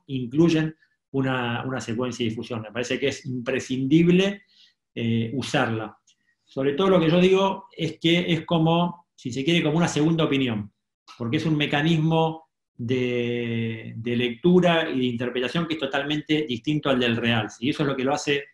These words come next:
eh, para mí tan útil. O sea, la, la resonancia fundamentalmente a la hora de ver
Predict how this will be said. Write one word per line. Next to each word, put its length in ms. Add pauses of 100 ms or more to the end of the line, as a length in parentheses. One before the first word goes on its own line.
(440)
eh, 340
para 220
mí 340 (240)
tan 200
útil. 460
O 120
sea, 200
la, 680 (380)
la 200
resonancia 500
fundamentalmente 800
a 140
la 120
hora 180
de 140
ver 200